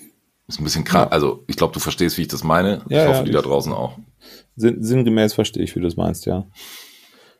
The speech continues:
Speaker 2: Ja, und ich nehme mit, dass ich, äh, d-, d-, darauf, dass ich,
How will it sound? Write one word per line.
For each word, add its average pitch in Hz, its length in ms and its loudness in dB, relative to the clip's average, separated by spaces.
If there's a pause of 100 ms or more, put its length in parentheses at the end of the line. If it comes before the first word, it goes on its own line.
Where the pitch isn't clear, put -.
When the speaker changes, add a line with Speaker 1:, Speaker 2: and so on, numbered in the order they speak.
(140)
Speaker 2:
Ja, 123 100 6
und 90 200 2
ich - 160 -4
nehme 110 200 4
mit, 127 180 0
dass 117 160 0
ich, - 280 -8
äh, 110 460 2 (1200)
d-, 65 300 -12
d-, 101 240 -4
darauf, 107 680 0
dass 110 460 2
ich, 139 280 -2